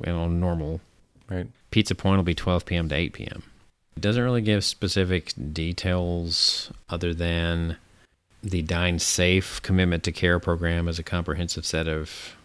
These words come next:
Speaker 1: re-engineered operating procedures to minimize contact risks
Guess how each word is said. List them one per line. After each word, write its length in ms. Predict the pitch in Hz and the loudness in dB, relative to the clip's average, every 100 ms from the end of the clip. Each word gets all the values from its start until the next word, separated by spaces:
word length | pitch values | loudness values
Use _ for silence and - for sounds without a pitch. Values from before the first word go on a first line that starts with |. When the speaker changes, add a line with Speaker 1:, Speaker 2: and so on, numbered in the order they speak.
| _ _ - | _ _ -6
Speaker 1:
re-engineered 720 | 85 85 85 82 80 82 78 | -2 0 0 0 0 -2 -2
operating 420 | 82 82 87 90 | -6 -2 0 0
procedures 600 | - - 98 95 95 95 | 0 0 0 2 0 0
to 120 | - 82 | -2 -2
minimize 420 | 85 87 87 85 | 0 0 -2 -2
contact 460 | - 87 92 90 | -2 -2 0 -2
risks 420 | 80 87 87 - | -2 -4 -4 -8